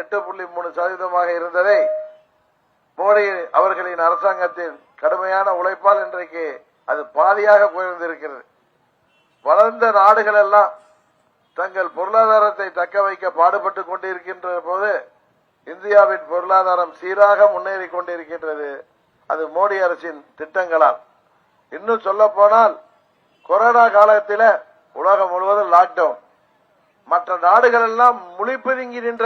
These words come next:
காலத்தில இந்தியாவின் பிரதமர், இந்திய அரசாங்கம் தமிழ்நாட்டை பொருளாதார ரீதியாகவும் சரி, மற்ற விஷயங்களிலும் சரி, இந்தியா எந்தவொரு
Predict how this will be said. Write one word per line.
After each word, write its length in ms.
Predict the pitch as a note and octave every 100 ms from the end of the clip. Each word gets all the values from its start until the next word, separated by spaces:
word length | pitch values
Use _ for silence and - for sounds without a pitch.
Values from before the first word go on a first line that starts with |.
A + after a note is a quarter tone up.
| G#3
காலத்தில 400 | G#3+ A3 A3 G#3+ A3 - - _ _ _ _ _ _ _
இந்தியாவின் 640 | D#3 G#3 A3+ A3 G#3 F#3+ - E3
பிரதமர், 480 | G3 A3 A3 G3+ - _ _ _ _ _ _ E3+
இந்திய 220 | G#3+ A3+ G#3
அரசாங்கம் 540 | G#3+ G#3 A3+ A#3 - - _ _ _ _ _ _ _
தமிழ்நாட்டை 640 | D#3+ G3 A3+ A3+ A3 A3 G3+ D#3 - _ _ _ -
பொருளாதார 480 | F3 G#3 G#3+ G#3 G#3 G3
ரீதியாகவும் 580 | G3+ G#3 G#3+ G3+ G#3 G#3
சரி, 200 | G3+ A3 G3+ _ _ _ _ _ _ _ _
மற்ற 300 | F3 - G#3
விஷயங்களிலும் 640 | G3+ A3 A3+ G#3+ A3 G#3+ G3
சரி, 220 | G#3+ G3 D#3+ _ _ _ _ _
இந்தியா 400 | D3+ G3 G#3 G3+ F#3 D3+ - _ - E3
எந்தவொரு 400 | F#3+ G3+ G3